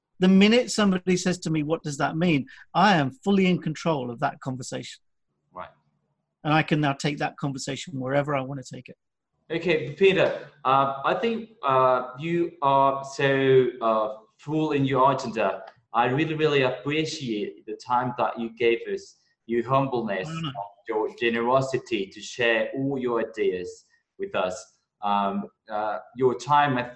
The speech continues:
Speaker 2: I know that you have a very, very full agenda, and, uh, I really appreciate that you gave us all this time.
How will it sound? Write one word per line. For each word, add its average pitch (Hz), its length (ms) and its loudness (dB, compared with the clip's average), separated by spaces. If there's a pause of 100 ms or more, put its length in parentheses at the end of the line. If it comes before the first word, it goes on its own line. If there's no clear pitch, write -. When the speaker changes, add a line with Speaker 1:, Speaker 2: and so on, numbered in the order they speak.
Speaker 2:
I 120 260 2
know 170 340 4
that 110 340 2 (240)
you 120 160 -6
have 120 240 0
a 117 160 -8
very, 135 260 0
very 131 380 2 (180)
full 143 520 -2 (120)
agenda, 95 540 -6 (400)
and, 98 260 -4
uh, 98 380 -2 (880)
I 123 100 -2
really 139 400 0
appreciate 139 600 -4
that 104 160 -6
you 120 120 -4
gave 123 320 -2
us - 420 -6 (220)
all 135 200 0
this 113 240 -2
time. 98 320 -4